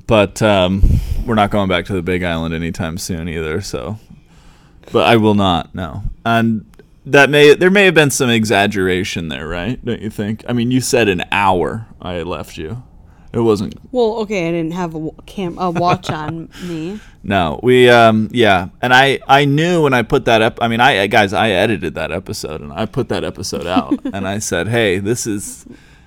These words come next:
Speaker 1: you know, sometimes, you know, guys, we're not the smartest creatures in the world. We make mistakes. And I put it out there and I said, "Hey, look at me, world.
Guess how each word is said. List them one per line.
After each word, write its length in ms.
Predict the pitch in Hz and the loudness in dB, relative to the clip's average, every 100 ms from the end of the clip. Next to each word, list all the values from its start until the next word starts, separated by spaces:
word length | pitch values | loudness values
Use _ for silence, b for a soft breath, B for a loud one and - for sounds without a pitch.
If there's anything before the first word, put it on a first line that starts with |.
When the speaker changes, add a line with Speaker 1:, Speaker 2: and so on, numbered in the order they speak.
| B - | B -6
Speaker 1:
you 180 | 113 107 | -2 -2
know, 240 | 87 104 | -2 -4
sometimes, 520 | 117 139 147 147 117 123 | -2 0 2 0 -2 -8
you 160 | 139 123 | -4 -2
know, 240 | 104 120 107 | -2 -4 2
guys, 460 | 120 151 135 - - - | 4 4 2 -8 -16 -18
we're 200 | - 135 | -12 -6
not 160 | 156 151 | -6 -4
the 60 | - | -6
smartest 420 | - 107 101 - | -4 -4 -4 -4
creatures 360 | 104 - 107 | -6 -6 -6
in 60 | 104 | -6
the 120 | 98 | -2
world. 200 | 92 104 | 0 0
We 100 | 120 | 0
make 240 | 135 120 101 | -2 -4 -6
mistakes. 680 | 107 - 82 120 - - b b b b b b | -8 -4 -4 -4 -8 -12 b b b b b b
And 180 | 120 117 | -2 2
I 100 | 151 | 2
put 300 | - 170 151 | 2 2 4
it 60 | |
out 200 | 135 185 | 2 2
there 100 | 127 | -2
and 80 | 110 | -4
I 60 | 110 | -2
said, 200 | 123 117 | -4 0
"Hey, 140 | 151 | 2
look 280 | 123 151 165 | 4 2 0
at 80 | 135 | -2
me, 200 | 139 165 | 0 0
world. 440 | 113 101 104 127 | 2 2 2 -2